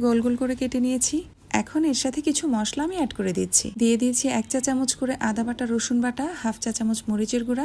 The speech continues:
হাফ চা চামচ গোলমরিচের গুঁড়া, এক টেবিল চামচ সয়া সস, স্বাদ মতো লবণ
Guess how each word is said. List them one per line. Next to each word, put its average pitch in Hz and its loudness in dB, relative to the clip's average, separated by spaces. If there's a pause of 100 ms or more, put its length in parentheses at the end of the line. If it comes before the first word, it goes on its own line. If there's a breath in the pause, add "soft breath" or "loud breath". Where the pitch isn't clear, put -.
হাফ 226 -2
চা 220 -4
চামচ 214 -2
গোলমরিচের 220 0
গুঁড়া, 254 0 (340)
এক 226 0
টেবিল 277 0
চামচ 277 0
সয়া 240 0
সস, 320 0 (300)
স্বাদ 220 0
মতো 226 0 (120)
লবণ 202 -2